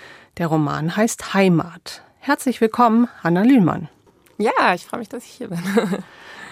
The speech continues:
Speaker 1: Hannah Lühmann, Sie haben sich schon vor dem Roman intensiv mit dem Thema Tradwives beschäftigt. Was war der Auslöser?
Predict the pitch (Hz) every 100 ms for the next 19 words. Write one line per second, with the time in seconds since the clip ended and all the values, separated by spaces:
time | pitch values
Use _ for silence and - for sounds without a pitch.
0 | - - - 220 208 208 202 208 220 233
1 | 208 233 - - 196 185 - 208 339 214
2 | 185 180 170 175 175 180 196 175 175 190
3 | 185 170 170 - 190 170 156 151 - 180
4 | 170 156 156 156 - 175 - - - 269
5 | - 214 - 196 - - - 170 160 147
6 | 156